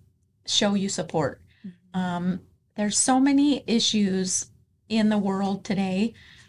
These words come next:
Speaker 1: with people, um, I don't know, mental health is a huge issue. I, I feel people talk about it all the time, um, with kids, with, um,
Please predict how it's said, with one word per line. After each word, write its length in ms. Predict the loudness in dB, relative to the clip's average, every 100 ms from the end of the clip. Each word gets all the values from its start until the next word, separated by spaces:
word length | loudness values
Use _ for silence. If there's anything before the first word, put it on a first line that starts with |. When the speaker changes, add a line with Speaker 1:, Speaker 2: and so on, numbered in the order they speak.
| -14
Speaker 1:
with 320 | -6 -6 -4
people, 680 | 0 0 2 2 2 0 -4 _ _ -6
um, 600 | -4 -2 -4 -6 -10 -14 _ _ _ _ _ _ _ _ _ _ -6
I 100 | -2
don't 120 | 0
know, 220 | 2 2 2
mental 420 | 4 4 0 0
health 280 | 0 0 -2
is 160 | -4
a 60 | -4
huge 420 | 2 2 4 0
issue. 540 | -4 -2 0 -2 -2 -6 -12 _ _ _ _ -10
I, 100 | -8
I 260 | -4 -6 -6 _ _ -4
feel 180 | -4
people 280 | 0 0 0
talk 240 | 0 0 2
about 240 | 0 0
it 60 | 0
all 180 | 0 -2
the 100 | -2
time, 440 | -2 -2 -4 -8 -8
um, 340 | -4 -2 -2 -2
with 220 | -4 -6
kids, 520 | -2 0 0 -2 -4
with, 380 | -4 -4 -6 -14 -20 _ _ _ -8
um, 600 | -4 -2 -2 0 -2